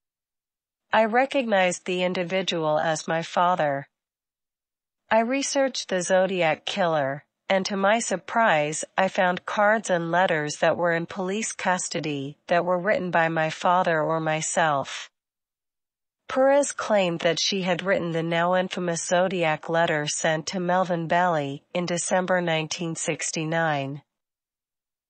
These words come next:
Perez explained, "I was a child and just thought I was helping my father."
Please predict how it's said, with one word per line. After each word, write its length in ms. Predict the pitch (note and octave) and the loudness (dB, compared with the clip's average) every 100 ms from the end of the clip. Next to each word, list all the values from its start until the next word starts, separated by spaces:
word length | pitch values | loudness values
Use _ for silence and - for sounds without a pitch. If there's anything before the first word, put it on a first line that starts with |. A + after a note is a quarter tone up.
| - | -12
Perez 420 | - B3+ C4+ C#4+ | -2 2 4 2
explained, 800 | G#3+ - - - F3 D#3 D3+ D3+ _ - | -2 -6 -6 -2 0 0 -4 -8 _ 0
"I 120 | G3+ | 0
was 180 | G#3 G#3 | 0 -2
a 80 | F#3+ | -4
child 680 | - - G3+ F3 D3+ D3 - - | -4 0 2 2 2 -2 -6 -4
and 160 | F3+ | -2
just 300 | F3+ G#3 - | 0 -2 -2
thought 260 | - F#3+ F#3+ | 2 4 4
I 140 | F3 | 4
was 200 | D#3+ D#3+ | 2 -2
helping 440 | - E3+ - D#3+ D#3 | 0 -2 0 -4 -2
my 160 | D#3 | -4
father." 640 | D#3 - E3 E3 C#3+ C3+ | -2 0 2 2 0 -2